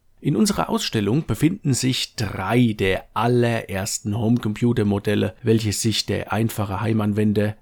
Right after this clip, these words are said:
quasi fix und fertig von der Stange kaufen konnte. Da wäre der Commodore pet zweitausendeins in seiner futuristischen Form,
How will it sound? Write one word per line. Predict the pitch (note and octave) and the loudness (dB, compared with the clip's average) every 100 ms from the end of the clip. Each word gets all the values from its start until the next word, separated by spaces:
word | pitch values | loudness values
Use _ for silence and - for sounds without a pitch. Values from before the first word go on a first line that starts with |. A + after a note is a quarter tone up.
| - | -10
quasi | - E3 E3 | -6 -4 -4
fix | D#3+ G3+ - | -4 -4 0
und | C#3+ | -2
fertig | - A#2 A2 A2 - | 0 -2 -2 -4 -4
von | G2+ | -4
der | F#2+ | -4
Stange | - - G2+ G#2+ | -4 -2 0 0
kaufen | B2 - F#2+ - G2+ | 0 -2 -2 -2 -6
konnte. | - G2+ F#2 F#2 - _ _ _ _ _ | -4 -4 -4 -6 -8 _ _ _ _ _
Da | B2+ F3 | 2 4
wäre | G#3 D#3 G#2 | 4 4 0
der | G#2 G2+ F#2 F#2 - | 0 0 0 -4 -6
Commodore | - G2 G2 G#2+ A2 G#2+ F#2+ F#2 - | -6 -4 -2 0 0 2 0 0 0
pet | - G#2 | 0 0
zweitausendeins | - - - G2 G#2 G2 G#2 A2+ - C3 G2+ - - - - | -6 -8 -6 -4 -2 -2 0 -2 2 2 2 -2 -4 -8 -6
in | A2 F#2+ F2+ | -2 -2 -2
seiner | - G2 G2 F#2 | -2 0 0 -2
futuristischen | - A2 A2+ A2+ - G#2 G#2 | -2 -2 0 0 -2 -4 -2
Form, | G2+ - A#2+ E3 B2+ | -2 2 4 6 4